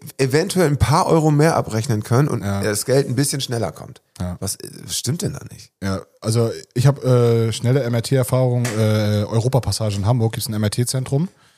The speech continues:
Speaker 2: Da kannst du anrufen. Wir haben innerhalb von zwei Tagen da auch einen M-R-T-Termin gekriegt, weil die auch am Wochenende geöffnet haben und die haben, glaub ich, von sechs bis zweiundzwanzig Uhr geöffnet. Also falls jemand einen M-R-T-Termin braucht.
Speaker 1: Wie oft warst du schon im M R T?
Speaker 2: Ich selber für mich,
Speaker 1: Hm?
Speaker 2: ich glaube zweimal.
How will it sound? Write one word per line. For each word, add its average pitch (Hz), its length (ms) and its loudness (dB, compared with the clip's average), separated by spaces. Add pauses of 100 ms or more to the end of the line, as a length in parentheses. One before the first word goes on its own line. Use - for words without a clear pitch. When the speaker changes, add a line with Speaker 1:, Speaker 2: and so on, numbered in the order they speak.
(280)
Speaker 2:
Da - 100 -2
kannst 123 220 0
du 117 40 -8
anrufen. 131 640 -2
Wir 101 100 2
haben 107 120 -2
innerhalb 104 420 -2
von 98 260 -6
zwei 101 220 -8
Tagen 98 260 -4
da - 80 -8
auch 95 100 -6
einen 101 100 0
M-R-T-Termin 104 520 -2
gekriegt, - 320 -6
weil 98 280 0 (280)
die 107 100 -2
auch 104 120 2
am 95 80 -2
Wochenende 143 320 2
geöffnet 147 320 0
haben 151 240 0
und 98 140 -6
die 95 100 0
haben, 104 240 2
glaub 98 160 -2
ich, 92 80 -6
von 90 240 -6
sechs 95 200 -8
bis - 120 -6
zweiundzwanzig 92 440 -8
Uhr 92 120 -6
geöffnet. 95 400 -8 (120)
Also 90 160 -10
falls - 200 -6
jemand 92 180 -6
einen 85 60 -6
M-R-T-Termin 92 480 -6
braucht. 92 340 -10
Speaker 1:
Wie 101 60 0
oft 120 180 -2
warst 120 160 0
du 135 40 -8
schon 135 160 -4
im 131 100 -6
M 123 100 -8
R 123 100 -4
T? 165 180 -10 (720)
Speaker 2:
Ich 117 140 2
selber 190 320 0
für 156 140 4
mich, 165 440 4
Speaker 1:
Hm? 127 200 -2
Speaker 2:
ich - 140 -10
glaube 135 580 2
zweimal. 147 1160 -2